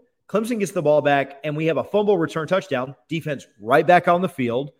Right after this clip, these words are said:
Then you have Clemson going three and out and us going three and out, right back on the field.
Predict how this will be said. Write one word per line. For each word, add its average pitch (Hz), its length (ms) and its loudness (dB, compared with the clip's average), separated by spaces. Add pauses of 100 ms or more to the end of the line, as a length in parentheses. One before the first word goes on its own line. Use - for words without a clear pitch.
(380)
Then 190 240 -2
you 233 120 -2
have 156 560 0
Clemson 202 340 -6
going 190 180 -4
three 190 160 -10
and 175 80 -2
out 180 240 -2
and 147 140 -6 (120)
us 202 220 2
going 139 300 -2
three 127 220 -8
and 110 100 -10
out, 104 260 -8 (320)
right 160 180 0
back 185 220 0
on 190 80 -2
the 175 60 -6
field. 120 400 -6